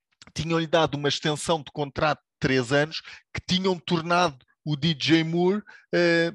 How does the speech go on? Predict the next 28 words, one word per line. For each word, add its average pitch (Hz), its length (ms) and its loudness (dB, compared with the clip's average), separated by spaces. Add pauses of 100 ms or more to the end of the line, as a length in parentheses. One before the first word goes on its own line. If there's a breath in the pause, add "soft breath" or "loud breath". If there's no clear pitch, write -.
(400)
tinham 175 240 0
feito 190 260 2
com 190 100 -2
que 175 100 -6
o 175 40 0
D 160 200 -2
J 160 220 2
Moore 190 260 0
entrasse 185 460 -2
no 190 80 -4
top - 340 -4
cinco 190 400 -6
de - 100 -6
receivers, 185 600 -4 (340 loud breath)
eh, 180 220 4
mais 180 320 0
bem 185 160 0
pago 180 280 0
da 190 80 4
liga. 175 380 0 (400 loud breath)
Também 156 320 4
o 160 100 2
contrato 160 760 0
de 123 100 -8
relembrar 143 600 2
do 123 120 -6
Christian 175 580 -2
Kirk, 208 560 4